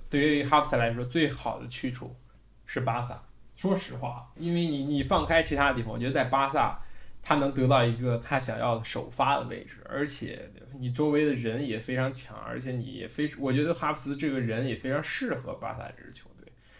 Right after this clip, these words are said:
这种多面手，而且能够去在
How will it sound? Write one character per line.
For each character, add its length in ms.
这 100
种 200
多 240
面 300
手， 320
而 140
且 240
能 280
够 240
去 280
在 340